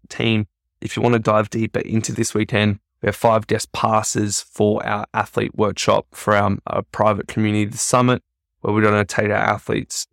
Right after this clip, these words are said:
through building their twelve-month roadmap so they're getting crystal clear on how they can improve ten to fifteen percent in the next twelve months,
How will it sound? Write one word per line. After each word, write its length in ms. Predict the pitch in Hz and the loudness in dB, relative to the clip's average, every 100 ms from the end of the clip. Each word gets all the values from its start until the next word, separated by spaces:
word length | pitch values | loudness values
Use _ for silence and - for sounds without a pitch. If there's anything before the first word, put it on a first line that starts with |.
| - | -10
through 280 | - 110 101 | -2 0 0
building 440 | 107 107 107 107 | 0 2 2 0
their 200 | 120 - | -2 -4
twelve-month 840 | - - 104 101 - 104 104 104 _ - | -6 -2 -2 -2 -4 0 0 -2 _ 0
roadmap 540 | 104 104 107 104 - | 2 4 2 0 -2
so 120 | - | -2
they're 100 | 104 | -2
getting 200 | 104 104 | 0 -2
crystal 380 | 101 - 113 110 | -4 -4 -4 -4
clear 340 | - - 104 104 | -4 -2 -2 0
on 120 | 101 | -2
how 280 | 110 113 110 | -4 0 2
they 180 | 107 | 2
can 200 | 110 110 | 0 0
improve 520 | 107 104 - 110 104 - | 2 0 2 2 0 0
ten 200 | 113 117 | 2 2
to 80 | |
fifteen 400 | - 113 - 107 | 2 -2 2 0
percent 280 | 110 104 107 | 2 0 0
in 100 | 107 | 0
the 80 | 107 | 0
next 240 | 110 - | 0 -2
twelve 220 | - 107 113 | -2 0 2
months, 420 | 123 147 - | 2 2 -2